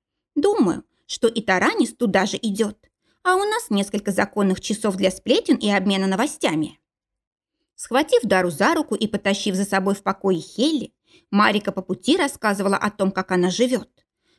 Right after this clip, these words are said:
По всему выходило, что очень бурно. Нет,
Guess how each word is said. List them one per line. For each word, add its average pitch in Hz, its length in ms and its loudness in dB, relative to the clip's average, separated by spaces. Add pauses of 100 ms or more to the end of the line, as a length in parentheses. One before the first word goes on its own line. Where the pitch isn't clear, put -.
(120)
По 311 60 -2
всему 403 320 -2
выходило, 233 580 0
что - 220 -6
очень 196 380 -2
бурно. 196 380 0 (460)
Нет, 285 180 0